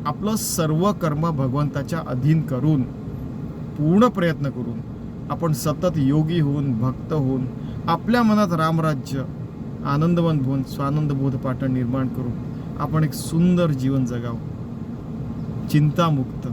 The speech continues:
भगवंतावर समर्पित, सतत प्रयत्नशील असं आपण जीवन जगावं, जे रामाला पण आवडेल आणि आपल्याला स्वतःला पण आवडेल असं आपण जी-, जीवन जगावं,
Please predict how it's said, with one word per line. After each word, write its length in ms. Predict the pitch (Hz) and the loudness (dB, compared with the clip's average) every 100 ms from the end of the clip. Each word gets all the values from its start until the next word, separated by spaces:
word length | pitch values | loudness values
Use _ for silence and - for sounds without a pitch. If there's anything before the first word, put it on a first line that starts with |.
| 113 117 | -6 -4
भगवंतावर 800 | 127 127 151 139 147 143 165 160 | -2 0 0 0 -2 0 0 -2
समर्पित, 600 | - 143 139 117 131 113 - - - - - - | -2 -2 0 0 -2 -4 -6 -8 -8 -8 -10 -8
सतत 400 | - 160 - 208 - - | -4 -2 2 2 0 -4
प्रयत्नशील 560 | 147 139 139 123 - 113 - 151 | 0 0 0 -2 -2 -4 -4 -2
असं 220 | 127 156 | -2 -2
आपण 300 | 143 151 156 - - - - - - - - | 0 0 0 -2 -6 -6 -6 -6 -6 -6 0
जीवन 360 | 127 151 151 131 | 4 6 4 4
जगावं, 380 | 131 135 123 | 2 2 0
जे 180 | 117 139 | 0 2
रामाला 400 | 127 120 143 165 | 2 2 2 2
पण 200 | 165 180 | 2 2
आवडेल 240 | 165 175 175 | 2 2 2
आणि 140 | 165 - | 0 -2
आपल्याला 320 | 143 143 147 143 | -4 -2 -2 -2
स्वतःला 420 | 131 127 151 147 | -2 -2 0 0
पण 180 | 143 127 | 0 -2
आवडेल 240 | 117 120 - - - - | -2 -2 -4 -6 -6 -6
असं 260 | 127 - 190 | -4 0 2
आपण 320 | 175 175 160 | 2 2 2
जी-, 300 | 123 135 - | 2 0 -2
जीवन 300 | 123 135 143 | -2 0 2
जगावं, 420 | 120 120 123 120 | 0 0 0 -2